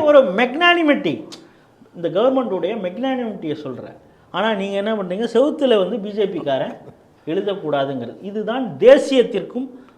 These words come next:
திராவிடத்திற்கும் இருக்கக்கூடிய வித்தியாசம்.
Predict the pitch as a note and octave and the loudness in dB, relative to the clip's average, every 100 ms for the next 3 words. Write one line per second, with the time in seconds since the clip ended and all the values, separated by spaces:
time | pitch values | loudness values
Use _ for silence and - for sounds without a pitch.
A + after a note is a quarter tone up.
0 | _ A#2+ C#3+ G3+ C#4+ C#4+ B3+ - G#3 A#3 | _ -6 2 4 4 4 2 2 -8 -6
1 | G#3 E3 D#3 - D3 C3+ C#3 - C4+ B3+ | -8 -8 -14 -8 -4 -4 -6 -8 0 2
2 | G3+ F3 C#3 | 2 0 -6